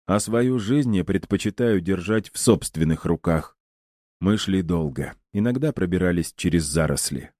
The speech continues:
Дорога вела все время вверх. Ноги гудели, хотелось есть, уже и разговоров не было. «Почти пришли». Мы приободрились, зашагали быстрее,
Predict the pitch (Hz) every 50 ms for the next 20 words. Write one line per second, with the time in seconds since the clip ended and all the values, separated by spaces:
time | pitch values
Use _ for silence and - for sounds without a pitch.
0 | _ - 85 87 85 98 107 107 98 95 85 87 82 82 85 92 - - - 82
1 | 73 76 78 78 73 76 76 71 67 65 67 73 67 65 - - _ _ _ _
2 | _ _ _ - 92 92 92 82 71 82 73 80 82 78 71 87 101 113 117 110
3 | 104 - _ _ - 95 85 - 87 80 78 76 - - 76 76 73 87 98 107
4 | 101 - - - _ _ - - 113 104 127 135 120 107 98 98 92 85 87 101
5 | 101 95 113 110 92 76 - - 73 71 69 65 69 67 64 - - _ _ _
6 | _ _ _ _ _ _ _ _ _ _ _ _ _ - 95 101 101 - - -
7 | 131 113 - 127 127 123 - - 123 113 101 90 78 - _ _ _ _ _ _
8 | _ _ - 92 92 85 - 85 82 80 76 87 82 73 76 80 73 69 67 -
9 | - - _ _ - 95 98 92 - 101 92 87 90 85 82 78 73 82 - -
10 | 101 113 120 123 120 113